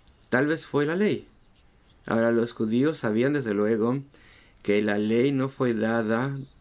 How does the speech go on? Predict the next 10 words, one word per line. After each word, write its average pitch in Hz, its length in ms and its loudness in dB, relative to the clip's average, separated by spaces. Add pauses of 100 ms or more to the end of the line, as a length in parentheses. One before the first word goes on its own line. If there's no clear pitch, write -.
(960)
sino 120 680 0
siglos 156 380 0
después 120 580 -2
de 131 80 0
Abraham, 147 440 0 (220)
pero 123 220 2
resolvían 139 400 -2
ese 175 160 -4
problema 139 360 0
diciendo, 110 560 -4